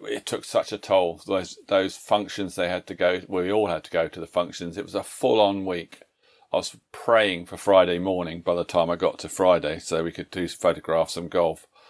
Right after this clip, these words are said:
Um, but yeah, there were some great memories. I mean, even the ones we lost, you know, at Brookline and, and Kiowa,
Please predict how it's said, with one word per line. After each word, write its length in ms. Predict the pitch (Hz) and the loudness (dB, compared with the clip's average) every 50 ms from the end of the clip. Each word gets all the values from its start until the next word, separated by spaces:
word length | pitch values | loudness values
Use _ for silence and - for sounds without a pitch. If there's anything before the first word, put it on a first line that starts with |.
| _ _ _ _ _ _ _ _ _ _ _ | _ _ _ _ _ _ _ _ _ _ _
Um, 480 | - 90 92 95 95 92 92 95 95 - - _ | 2 4 4 4 2 -2 -6 -10 -14 -16 -10 _
but 200 | - 98 - - | -2 -2 -2 0
yeah, 120 | 120 113 | -4 -4
there 140 | 101 117 113 | -2 -4 -4
were 40 | 107 | -4
some 200 | - - 120 120 | -4 -6 -8 -8
great 320 | - - 139 123 104 87 | -2 2 2 2 2 0
memories. 400 | 95 92 90 90 85 82 85 82 | -4 -6 -6 -6 -8 -8 -8 -6
I 60 | 113 110 | -6 -6
mean, 180 | 120 123 131 | -4 -2 -2
even 320 | 151 175 180 175 151 120 107 | -2 -2 -2 -2 -4 -4 -4
the 140 | 98 87 | -4 -4
ones 280 | 90 104 110 110 101 90 | -2 -2 -2 -2 -2 -2
we 120 | 101 98 | -2 -2
lost, 400 | 104 131 156 147 - - - - | 4 6 6 6 6 6 -2 -6
you 80 | 117 117 | -2 0
know, 180 | 110 101 95 92 | 4 4 4 4
at 260 | - - - _ _ | 4 0 -6 _ _
Brookline 600 | 110 113 101 - - 107 101 98 95 92 92 92 | 4 4 4 4 2 4 4 4 4 4 2 -2
and, 280 | 90 90 87 87 85 - - | -4 -4 -6 -8 -10 -8 -6
and 220 | 95 92 92 - | -6 -6 -6 -6
Kiowa, 540 | - - 123 117 104 90 82 73 67 - - | -2 0 4 4 6 4 4 2 0 -4 -6